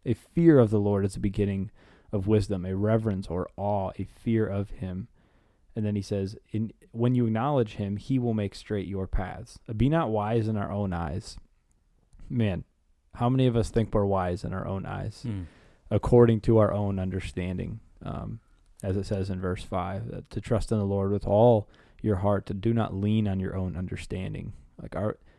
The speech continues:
Speaker 1: one of the ways death can masquerade as life is if we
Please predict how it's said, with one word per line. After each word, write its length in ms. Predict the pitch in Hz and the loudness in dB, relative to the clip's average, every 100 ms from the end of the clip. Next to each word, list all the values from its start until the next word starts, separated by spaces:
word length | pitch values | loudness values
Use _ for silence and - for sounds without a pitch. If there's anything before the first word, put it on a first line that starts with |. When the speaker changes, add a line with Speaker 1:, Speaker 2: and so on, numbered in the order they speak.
| _ _ _ _ - | _ _ _ _ 0
Speaker 1:
one 140 | 131 | 4
of 40 | 139 | 8
the 80 | 120 | 10
ways 220 | 120 104 | 8 8
death 320 | 117 113 - | 4 4 0
can 140 | - | 0
masquerade 520 | 104 101 - 104 101 95 | 0 -2 -2 0 0 0
as 100 | 92 | -2
life 380 | 101 107 98 - | 0 0 -2 -4
is 160 | 98 | -2
if 220 | 104 - | -2 -4
we 420 | - 98 95 95 | -2 0 0 -2